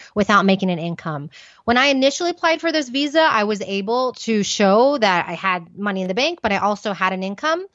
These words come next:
Now I've heard that the U S consulates are not allowing anyone who has a remote job to apply for this visa.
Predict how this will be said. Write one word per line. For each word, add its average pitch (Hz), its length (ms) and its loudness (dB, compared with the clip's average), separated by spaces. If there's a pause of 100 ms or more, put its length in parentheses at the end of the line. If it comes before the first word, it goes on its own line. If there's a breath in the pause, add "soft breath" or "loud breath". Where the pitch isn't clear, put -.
(460 loud breath)
Now 269 800 2
I've 202 160 -4
heard 233 640 0
that 190 240 -2
the 202 80 -8
U 202 120 -2
S 202 100 -6
consulates 214 640 -2
are 196 100 -2
not 202 640 4
allowing 202 420 -2
anyone 214 460 0
who 190 400 2
has 175 240 0
a 175 40 -2
remote 180 260 -2
job 233 420 2 (280 loud breath)
to - 100 -4
apply 180 320 0
for 180 140 -6
this 160 180 -6
visa. 156 400 -6